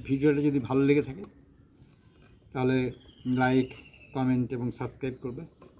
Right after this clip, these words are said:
আর যারা নতুন বন্ধু আছো তারা তো অবশ্যই সাবস্ক্রাইব করে আমাকে উৎসাহিত করবে, আমার পাশে থাকবে।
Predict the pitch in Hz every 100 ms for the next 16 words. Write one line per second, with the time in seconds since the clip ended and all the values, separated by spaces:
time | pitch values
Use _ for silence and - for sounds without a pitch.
0 | - - _ _ _ _ - - 139 120
1 | 120 135 135 139 156 160 160 160 160 175
2 | 165 139 123 135 120 120 131 120 131 120
3 | 139 120 - 123 123 127 - - - -
4 | - - - 123 117 127 107 151 151 160
5 | 165 147 175 165 - - 120 117 113 -
6 | 110 104 101